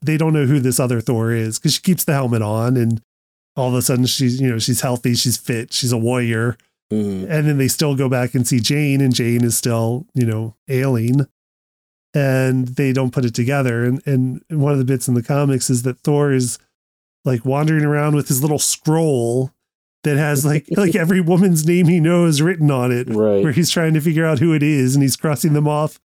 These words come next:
Speaker 1: one by one, just every woman he happens to know, to see if, if that's who it is.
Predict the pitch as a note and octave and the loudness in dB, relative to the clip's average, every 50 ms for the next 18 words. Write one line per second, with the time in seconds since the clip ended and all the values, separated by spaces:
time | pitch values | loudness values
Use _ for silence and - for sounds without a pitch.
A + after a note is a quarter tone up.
0 | _ _ _ _ _ _ _ - C#3 C3+ C#3+ D3 C#3 C#3+ C#3+ C#3 C3+ C3+ D3 D3 | _ _ _ _ _ _ _ -6 -2 -2 0 0 0 2 2 2 2 2 2 0
1 | C3+ B2 B2 C3 C3+ C3+ - - B2+ B2+ C#3 C#3 C3 B2 C#3 C#3+ C#3+ C#3+ C#3 A#2+ | 2 2 2 2 2 0 0 -2 -2 -2 0 0 0 2 0 2 2 2 2 2
2 | A2 D3+ C#3 B2+ C#3+ C#3+ C#3 - C#3 C3+ B2 - - C#3 C3+ C#3+ D3 C#3 C3 B2 | 2 0 0 0 0 -2 -2 -2 -2 -2 0 0 0 0 0 2 2 2 0 0
3 | A2+ A#2 A2 - C#3 B2 - C3+ B2+ B2+ B2 B2 - - C3 A#2+ - B2+ B2 - | 0 -2 -2 -4 -4 -4 0 0 2 0 0 -2 -4 -8 -8 -4 -2 -2 -2 -2
4 | - - C3 B2+ B2+ B2 B2+ C3+ B2 A2 A2 A2 A#2 - - | 0 0 0 2 2 2 2 0 0 -2 -4 -6 -6 -8 -10